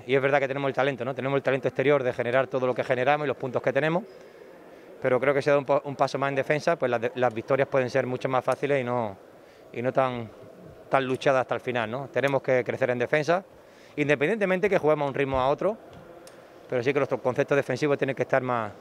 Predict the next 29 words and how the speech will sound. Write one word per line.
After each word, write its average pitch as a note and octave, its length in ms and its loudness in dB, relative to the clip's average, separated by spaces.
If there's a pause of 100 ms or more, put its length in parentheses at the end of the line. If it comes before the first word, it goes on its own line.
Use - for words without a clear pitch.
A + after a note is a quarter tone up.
(320)
más C#3 160 0
claros D3+ 480 2
y C3+ 80 -2
mejor B2+ 280 -2
trabajados, C3+ 520 0
más C3 100 -2
automatizados. C3+ 640 0 (320)
Y C3 80 -2
mira D#3 160 4
que D#3 60 2
los D3 100 0
machacamos, C3+ 500 0
¿eh? B2+ 80 -10
Pero, G#2+ 240 -4 (1000)
pero C3+ 120 0
bueno, B2 200 0 (120)
tendremos C3+ 280 0
que D#3 80 2
buscar C#3 200 2
una C3+ 120 -2
solución C3+ 320 -2
a - 20 4
la B2+ 80 4
defensa, D3 360 0
pero B2+ 220 0
bueno, G#2 300 -6
contento, D3+ 480 0
contento C#3+ 340 -2
porque C3+ 360 2